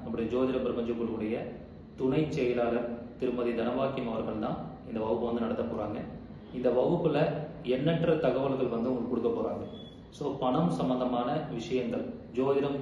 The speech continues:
தெரிந்தவர்களும் சரி, தெரியாதவர்களும் சரி, சாதாரண பொதுமக்கள் கூட இந்த வகுப்புல நீங்க கலந்துக்கலாம். So, உங்களுக்கு பண ரீதியான நிறைய பிரச்சனைகள் இருக்கும். அந்த பணத்தை எப்படி ஈர்க்கிறது, கடன் பிரச்சனை இருக்கும், அந்த கடன் பிரச்சனையை எப்படி சால்வ் பண்றது,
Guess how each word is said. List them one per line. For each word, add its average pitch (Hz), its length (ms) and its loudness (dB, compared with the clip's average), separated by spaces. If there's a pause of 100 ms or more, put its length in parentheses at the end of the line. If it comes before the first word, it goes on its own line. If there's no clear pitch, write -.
தெரிந்தவர்களும் 127 720 2
சரி, 117 280 -2 (200)
தெரியாதவர்களும் 127 840 2
சரி, 113 180 -2 (440)
சாதாரண 147 560 6
பொதுமக்கள் 160 600 4
கூட 131 440 4
இந்த 120 200 0
வகுப்புல 117 320 6
நீங்க 113 280 -2
கலந்துக்கலாம். 113 440 -2 (360)
So, 143 200 -6
உங்களுக்கு 131 400 4
பண 127 300 4
ரீதியான 135 420 2
நிறைய 123 320 0
பிரச்சனைகள் 123 440 -2
இருக்கும். - 280 -6 (100)
அந்த 113 160 -2
பணத்தை 123 380 0
எப்படி 120 260 -2
ஈர்க்கிறது, 113 500 -2 (600)
கடன் 156 300 4
பிரச்சனை 127 300 2
இருக்கும், 117 380 -2
அந்த 117 180 0
கடன் 117 280 2
பிரச்சனையை - 340 -2
எப்படி - 200 -2
சால்வ் 117 320 0
பண்றது, - 320 -2